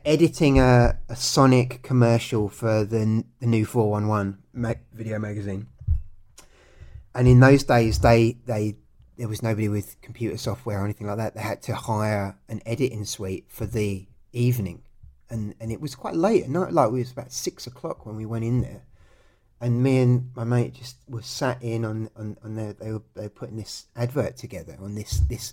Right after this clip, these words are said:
uh, like, an editing suite that's, like, the size of this, my lounge.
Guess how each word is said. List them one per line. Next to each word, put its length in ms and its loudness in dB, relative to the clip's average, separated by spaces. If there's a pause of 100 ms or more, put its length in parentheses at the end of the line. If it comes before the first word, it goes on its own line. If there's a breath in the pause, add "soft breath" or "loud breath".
uh, 120 -8
like, 180 -8
an 140 -12
editing 360 -4
suite 360 -4
that's, 180 -16
like, 220 -4 (160)
the 80 -12
size 360 2
of 100 -4
this, 180 -12 (160)
my 180 -2
lounge. 640 0